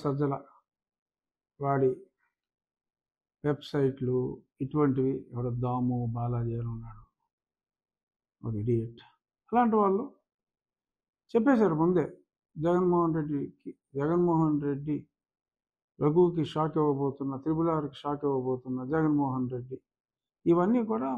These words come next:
ముందుగానే వాళ్ళు తేటతెల్లం చేసేశారు. ఎట్టి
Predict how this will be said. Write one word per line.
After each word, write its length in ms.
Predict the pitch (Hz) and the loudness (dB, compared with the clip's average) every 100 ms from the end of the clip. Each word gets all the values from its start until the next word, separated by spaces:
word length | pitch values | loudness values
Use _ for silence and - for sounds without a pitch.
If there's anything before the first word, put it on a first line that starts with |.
| 202 | 2
ముందుగానే 500 | 214 226 226 220 262 165 254 - _ _ _ _ _ _ - | 4 4 2 2 0 -2 -6 -16 _ _ _ _ _ _ -2
వాళ్ళు 180 | 170 170 175 | 0 2 2
తేటతెల్లం 500 | 190 196 196 202 165 | 2 4 2 2 2
చేసేశారు. 480 | 185 190 180 - - _ _ _ _ 160 | 0 2 -2 -4 -18 _ _ _ _ -8
ఎట్టి 180 | 151 | -2